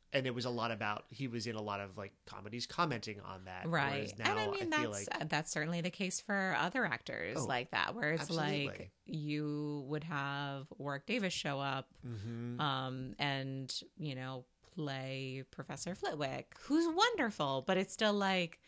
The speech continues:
Speaker 2: you're playing him because he's short. It's not like you're
Speaker 1: Right.
Speaker 2: playing Dumbledore.
Speaker 1: We need someone who looks different and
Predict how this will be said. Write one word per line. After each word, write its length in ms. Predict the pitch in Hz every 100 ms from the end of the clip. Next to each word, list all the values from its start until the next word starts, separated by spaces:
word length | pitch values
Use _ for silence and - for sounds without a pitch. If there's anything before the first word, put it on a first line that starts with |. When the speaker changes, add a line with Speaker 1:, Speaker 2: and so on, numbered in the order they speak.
| - - _ -
Speaker 2:
you're 180 | 151 165
playing 340 | 175 160 147
him 240 | 160 139 127
because 300 | 143 143 127
he's 120 | 147
short. 200 | - 240
It's 200 | 147 -
not 220 | 165 143
like 300 | 139 139 123
you're 120 | 143 151
Speaker 1:
Right. 80 |
Speaker 2:
playing 200 | 170 135
Dumbledore. 500 | 135 127 113 - 107
Speaker 1:
We 60 | 135
need 160 | 135 120
someone 200 | 131 123
who 80 |
looks 200 | 120 117
different 360 | - 117 -
and 100 | -